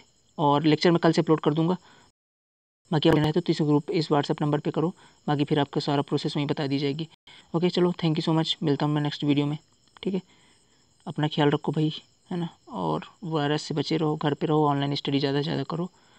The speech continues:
है ना। और अगर सिविल इंजीनियरिंग में कोई दिक्कत है तो मुझे बताओ। चलो, thank you so much, मिलते हैं नेक्स्ट वीडियो में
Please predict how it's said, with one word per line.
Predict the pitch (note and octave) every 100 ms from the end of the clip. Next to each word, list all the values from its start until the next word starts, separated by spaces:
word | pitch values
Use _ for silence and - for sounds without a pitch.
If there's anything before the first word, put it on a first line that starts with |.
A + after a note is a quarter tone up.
| _ -
है | F3
ना। | F3+ F#3
और | D3+
अगर | C#3+
सिविल | C#3+ D3
इंजीनियरिंग | C#3+ C#3 C#3+
में | C#3
कोई | D3
दिक्कत | C#3 - D3+
है |
तो | - - -
मुझे | E3 E3
बताओ। | - F#3+ G3 _ - - - -
चलो, | F#3+
thank | F#3 E3
you | F3
so | E3
much, | E3+ - - - -
मिलते | D3 D#3+
हैं |
नेक्स्ट | D3+ -
वीडियो | E3+ F3
में | F3